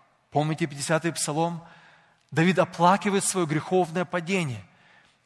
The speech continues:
И он в посте, и в молитве, он плачет перед Богом и сокрушается, потому что грех на самом деле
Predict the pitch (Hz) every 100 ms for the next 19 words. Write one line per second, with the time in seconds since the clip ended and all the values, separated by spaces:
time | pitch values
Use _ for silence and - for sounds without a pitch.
0 | - 165 180 - 202 180 - - 220 143
1 | 135 147 175 190 202 175 123 156 151 123
2 | - 160 190 233 233 180 208 196 143 170
3 | 160 160 160 - 170 180 - 208 180 156
4 | - 139 - - - 175 180 - 143 123
5 | 180 214 - 143 - 160 160 139 190 147